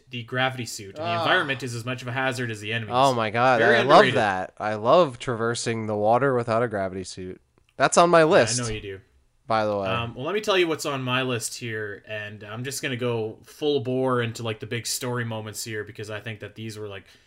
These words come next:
Speaker 1: super awesome. But, like, you know, we've been talking for, for almost fifty minutes, and we haven't brought up the Metroid suit yet. So, I mean,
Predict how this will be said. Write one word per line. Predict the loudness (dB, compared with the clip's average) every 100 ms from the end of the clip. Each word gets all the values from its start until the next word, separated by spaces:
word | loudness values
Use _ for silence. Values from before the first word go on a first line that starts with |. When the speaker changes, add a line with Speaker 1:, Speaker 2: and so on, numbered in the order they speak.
| _ _
Speaker 1:
super | -8 -6 -6 -6
awesome. | -4 -4 -4 -8
But, | -10 -10
like, | -10 -10 -10 _ _ _ _
you | -4
know, | -2
we've | -2 -4
been | -6
talking | -2 0 0 -8
for, | -6 -4 -2 -2 -4 -8
for | -8
almost | -6 -4 -6 -8 _
fifty | -4 -4 -4
minutes, | -2 -2 -2 -6
and | -6
we | 0
haven't | 0 0 -2
brought | 0 0 0
up | -4 -8
the |
Metroid | -6 -6 -4 -8 -8
suit | -10 -10 -10
yet. | -12 -12 -18 _ _ _ _
So, | -10 -6
I | -4
mean, | -4 -6